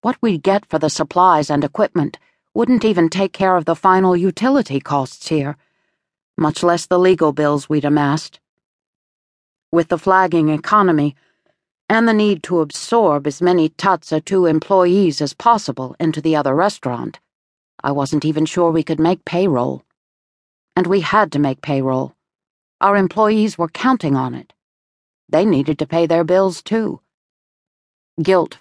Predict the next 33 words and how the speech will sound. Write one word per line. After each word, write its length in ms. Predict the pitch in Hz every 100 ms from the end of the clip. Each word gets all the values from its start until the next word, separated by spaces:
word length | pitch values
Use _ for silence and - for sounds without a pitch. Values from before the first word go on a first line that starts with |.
| -
fell 260 | 190 175
hard 420 | 165 180 175 175 180
and 180 | 165
heavy, 400 | 156 165 135 135 _ _ _ _ _ _ _
settling 460 | - 214 202 190 180
stone 420 | - 208 202 202
by 160 | 185
stone 540 | 170 - 196 180 151 147
as 200 | - 156
we 100 | 156
crossed 360 | - 160 151 -
the 80 |
parking 420 | 139 170 156 147 135
lot. 300 | 131 127 _ _ _ _ _ _ -
If 100 | -
I 80 | 208
hadn't 260 | 220 277 254
moved 320 | 202 175 -
back 240 | 175 160
to 100 | -
Michigan 460 | 160 160 - 131 131
five 300 | 127 156 139
years 260 | 143 160 139
ago 340 | 123 120 123 _ _ _ -
and 200 | 175 160
convinced 560 | 165 160 202 190 -
Denise 440 | 170 170 190 151 -
to 100 | 160
start 300 | - 170 151
a 60 |
restaurant 540 | 151 214 - - 123 -
with 200 | 117 -
me, 220 | 131 151